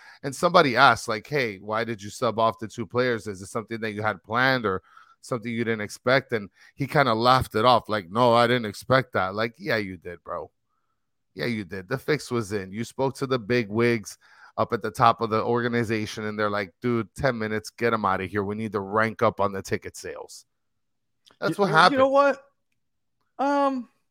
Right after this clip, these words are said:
Speaker 2: it's ha-, hard to believe that, but at the same time, like, maybe, maybe. I mean,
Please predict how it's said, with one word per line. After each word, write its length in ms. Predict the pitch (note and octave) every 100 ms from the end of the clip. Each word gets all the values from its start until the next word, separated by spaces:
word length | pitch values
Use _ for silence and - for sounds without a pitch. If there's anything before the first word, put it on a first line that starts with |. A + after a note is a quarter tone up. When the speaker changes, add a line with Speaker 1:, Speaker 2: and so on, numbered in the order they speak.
| _ _ _ _ _ _ -
Speaker 2:
it's 140 | G#3+
ha-, 160 | C4 B3
hard 320 | F3 A#3 A#3
to 80 | G3
believe 420 | F#3+ F#3+ A3+ G3
that, 200 | A3 A3+
but 100 | F3
at 80 | E3+
the 80 | E3
same 300 | - G3+ F#3+
time, 260 | G#3+ G3+
like, 180 | F3+ C#3
maybe, 480 | B2+ A#3 C#4+ G#3 B3 _ _ _ _ _ -
maybe. 520 | D#3 B3 F3+ D#3+ F#3+ _ _
I 120 | - F3
mean, 360 | F#3+ F3+ D3+